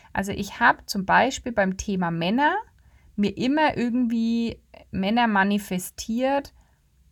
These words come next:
ähm, die eh irgendwie keine Beziehung wollten oder nix Ernstes wollten oder irgendwie unterbewusst habe ich mir da immer eine Tür offen gehalten,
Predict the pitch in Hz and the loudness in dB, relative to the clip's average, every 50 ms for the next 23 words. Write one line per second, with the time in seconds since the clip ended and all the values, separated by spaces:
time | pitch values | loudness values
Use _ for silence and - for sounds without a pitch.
0 | _ _ - 208 196 196 208 202 202 - 214 196 - - 170 190 208 202 - 190 | _ _ -6 -4 -2 0 0 -2 -2 -4 -8 -8 -4 -4 -2 -2 0 0 -2 0
1 | 180 185 185 180 - - - 156 170 175 - 185 185 - - - - 269 254 269 | 0 0 -2 -2 -4 -4 -4 -2 -2 -2 -4 -6 -6 -6 -8 -6 -4 -2 -2 0
2 | 262 254 254 220 220 226 220 226 220 220 214 220 - - 175 170 165 160 165 165 | 0 0 0 2 4 4 4 6 4 4 2 -2 -4 -4 -2 -2 -2 -2 -2 -6
3 | - - - _ - - - 226 240 247 247 - - 226 214 - 208 190 196 208 | -8 -10 -12 _ 0 2 2 2 2 0 -2 -4 -6 -8 -6 -6 -6 -2 0 2
4 | 202 202 202 208 214 208 202 208 208 196 - - 196 196 202 190 - - 226 247 | 4 4 4 2 0 0 0 -2 -2 0 0 -2 0 2 2 2 2 0 -2 -4
5 | 262 285 294 285 254 247 233 233 247 254 262 277 285 302 - - - - - - | -2 -2 -2 -2 -2 -4 -2 -2 0 0 2 0 0 -2 -6 -12 -20 -20 -20 -20
6 | - - - - 202 202 208 - - 233 262 302 339 339 370 359 359 320 311 285 | -20 -20 -14 -12 -10 -10 -8 -6 -4 -2 0 0 0 0 -2 -4 -2 -4 -6 -4
7 | 285 285 294 294 294 - - 233 214 226 - 240 220 208 214 - - - 240 262 | -2 -2 -2 -2 -2 -2 -2 -2 -2 -2 -2 -2 0 0 -2 -4 -4 -2 -2 0
8 | 269 277 269 269 262 254 - - 226 214 202 202 - - 240 240 233 - - - | 2 4 4 4 4 4 4 2 0 0 -2 -4 -6 -4 -2 0 0 0 2 0
9 | 240 233 - 302 277 269 220 220 214 190 185 175 175 180 185 208 233 226 262 269 | 0 0 0 -4 -4 -2 -2 -2 -2 0 2 4 4 4 4 0 -2 -4 -4 -4
10 | 285 302 302 | -2 -2 -4